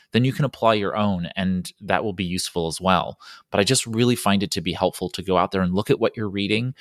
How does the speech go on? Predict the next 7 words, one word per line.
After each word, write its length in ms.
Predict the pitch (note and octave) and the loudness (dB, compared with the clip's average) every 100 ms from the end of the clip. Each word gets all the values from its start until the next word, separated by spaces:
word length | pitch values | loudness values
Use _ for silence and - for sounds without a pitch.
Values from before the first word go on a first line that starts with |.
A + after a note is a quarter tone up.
| - - - | -20 -10 2
and 400 | G#2 G2 G2 - _ _ _ _ _ _ _ _ | 4 4 2 -2 _ _ _ _ _ _ _ _
question 500 | - - C#3 - G2 | -6 2 2 2 0
it, 200 | D#2+ C#2+ | -4 -4
be 160 | A2+ A#2 | 2 2
inquisitive 640 | A#2 - A2 G#2+ F2 E2 | 2 2 2 2 0 -2
as 320 | - F#2 F2 - | 0 0 0 -4
to 340 | G2 F2 | -4 -4